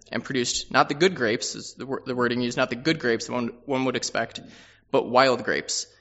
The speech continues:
And this word wild is inedible, useless grapes.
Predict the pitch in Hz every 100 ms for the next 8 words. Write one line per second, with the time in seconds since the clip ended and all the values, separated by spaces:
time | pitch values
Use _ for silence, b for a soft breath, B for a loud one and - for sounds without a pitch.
0 | b 143 139 135 151 127 120 127 113 110
1 | 104 - 139 143 123 120 113 107 - -
2 | 127 120 - - - - - -